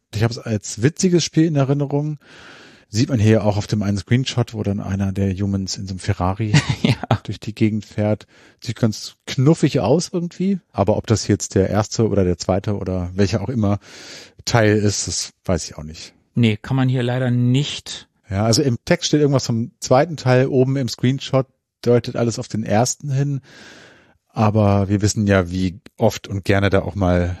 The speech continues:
Speaker 1: in den Screenshots was vielleicht vertauscht wurde.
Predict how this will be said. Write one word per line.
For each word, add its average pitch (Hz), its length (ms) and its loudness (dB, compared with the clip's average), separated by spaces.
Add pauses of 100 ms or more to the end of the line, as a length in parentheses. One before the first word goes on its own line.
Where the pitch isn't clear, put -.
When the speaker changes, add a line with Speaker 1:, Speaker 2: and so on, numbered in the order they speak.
(160)
Speaker 1:
in 92 160 -10
den 90 120 -6
Screenshots - 760 -6
was - 440 -6 (720)
vielleicht 233 380 0
vertauscht 92 400 -2
wurde. - 240 -12